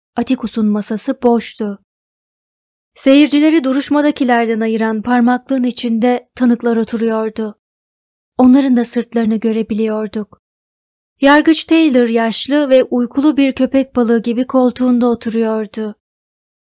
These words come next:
Kılavuz balığı ise önünde hızlı hızlı not alıyordu. Taylor tüm yargıçlar gibiydi. Sevimli, ak saçlı ve kırmızı suratlıydı.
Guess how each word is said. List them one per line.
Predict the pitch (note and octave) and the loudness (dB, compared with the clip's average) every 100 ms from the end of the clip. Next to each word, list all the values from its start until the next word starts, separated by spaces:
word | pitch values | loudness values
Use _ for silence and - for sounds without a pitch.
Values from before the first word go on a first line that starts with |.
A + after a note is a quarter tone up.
| _ _ _ - | _ _ _ -2
Kılavuz | B3+ B3+ B3+ A#3 | 2 4 2 2
balığı | A#3 A#3 A#3+ | 2 4 4
ise | G#3+ - A#3 | 2 -2 0
önünde | A#3 A#3+ B3 C4 | 2 4 4 2
hızlı | A#3 A#3+ G#3 C#4 | 0 -4 -4 -6
hızlı | C#4 A#3+ A#3 | -4 -6 -4
not | C4 C4 B3 | -2 -2 -2
alıyordu. | A3+ A3+ G#3+ G#3+ G3+ G#3+ G3+ _ _ _ _ _ _ _ | -2 -2 -4 -6 -8 -12 -14 _ _ _ _ _ _ _
Taylor | - B3+ A#3+ A#3 A3 _ _ _ | 2 2 4 0 -4 _ _ _
tüm | - D4 | 0 2
yargıçlar | C4+ B3 A#3+ B3 A#3+ A#3+ | 2 0 -2 -2 0 0
gibiydi. | A#3 A3 A3 G#3+ G#3+ G#3 - _ _ _ _ _ _ | -2 -4 -4 -4 -6 -10 -12 _ _ _ _ _ _
Sevimli, | _ - A#3 A3 G#3 G#3+ G#3 _ _ _ | _ -2 0 0 -2 -2 -6 _ _ _
ak | A#3+ B3 | 0 0
saçlı | - A3+ G#3+ - A#3+ A#3 _ _ _ | -2 -4 -4 -4 -4 -4 _ _ _
ve | B3 A#3+ | -4 -2
kırmızı | B3 A3 G#3+ G#3 | -2 0 -2 -4
suratlıydı. | - A3 G#3 G3+ - G3+ G3 G3+ | -6 -6 -6 -8 -8 -8 -8 -12